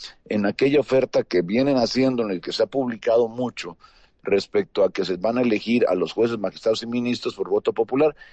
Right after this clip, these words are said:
cosa que, por cierto, a la hora que lees bien, con cuidado la propuesta, pues no es cierto, termina siendo que eso no es cierto, porque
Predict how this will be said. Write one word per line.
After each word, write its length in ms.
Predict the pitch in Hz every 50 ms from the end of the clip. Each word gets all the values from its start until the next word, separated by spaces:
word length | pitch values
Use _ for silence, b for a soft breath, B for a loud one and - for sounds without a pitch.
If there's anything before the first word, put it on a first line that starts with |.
| B B _
cosa 280 | - 165 202 196 208 208
que, 140 | - 233
por 220 | 208 - 101 98 98
cierto, 380 | - 117 123 127 117 - 110
a 40 | 92
la 100 | 95 110
hora 120 | - - -
que 160 | - 127 113
lees 360 | 110 117 131 131 123 104 98
bien, 260 | 110 117 120 127 127
con 160 | 113 113 107
cuidado 400 | 104 - 104 107 110 117 120 120
la 80 | 113 110
propuesta, 500 | - - 110 - 123 120 - - 123 - B B B B B
pues 200 | - - 104 110
no 100 | 139 160
es 80 | 165
cierto, 460 | - - 165 180 180 - - - 101 82
termina 420 | - 107 104 104 120 135 143 139
siendo 460 | 127 127 139 139 135 143 143 135 B B B B B B B _
que 120 | - 110
eso 300 | 127 123 - 131 135 113 - 92
no 380 | 110 113 123 131 139 135 131
es 140 | 131 135 127
cierto, 360 | - 139 151 151 - - 104
porque 460 | - - 92 95 - - - 101 90